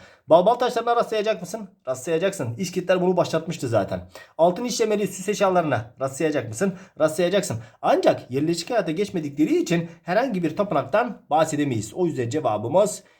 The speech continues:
C şıkkı. Gelelim. Diğer bir İslam tarihinden bir sorumuz var. Aşağıda verilenlerden hangisi Abbasiler dönemiyle ilgili değildir?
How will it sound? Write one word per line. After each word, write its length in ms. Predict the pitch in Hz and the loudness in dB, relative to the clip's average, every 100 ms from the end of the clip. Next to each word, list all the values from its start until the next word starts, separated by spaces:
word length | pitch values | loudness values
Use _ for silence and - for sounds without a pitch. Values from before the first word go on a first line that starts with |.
| _ 95 | _ -2
C 180 | 113 156 | 0 2
şıkkı. 400 | 190 185 170 113 - - _ _ _ _ _ _ _ _ _ _ _ _ _ _ _ _ _ _ _ _ _ _ - _ _ - - _ _ _ _ | 0 2 2 2 -4 -20 _ _ _ _ _ _ _ _ _ _ _ _ _ _ _ _ _ _ _ _ _ _ -20 _ _ -20 -20 _ _ _ _
Gelelim. 500 | 107 127 143 113 - _ _ _ - - - - _ _ - | -8 -2 -2 -2 -10 _ _ _ -20 -20 -20 -20 _ _ 0
Diğer 240 | 262 175 | 2 2
bir 200 | 143 - | 0 -4
İslam 320 | 247 - 202 | -4 2 4
tarihinden 580 | 165 143 135 123 123 123 | 4 4 2 -2 -2 -2
bir 80 | 120 | -4
sorumuz 420 | 117 113 113 110 | -4 -4 -4 -6
var. 320 | 208 269 - _ _ _ _ _ _ _ _ _ _ _ _ - - _ - | -6 -6 -10 _ _ _ _ _ _ _ _ _ _ _ _ -20 -20 _ 2
Aşağıda 420 | 302 254 220 196 | 4 6 4 4
verilenlerden 640 | 180 170 165 156 139 131 151 | 2 2 2 2 2 0 0
hangisi 400 | 269 220 160 214 | 0 -2 -2 0
Abbasiler 560 | 180 226 208 208 185 | 2 2 2 2 2
dönemiyle 340 | 196 190 208 175 | 2 -2 -2 -2
ilgili 320 | 156 143 139 | -2 -6 -4
değildir? 360 | 196 175 214 | -4 -2 -2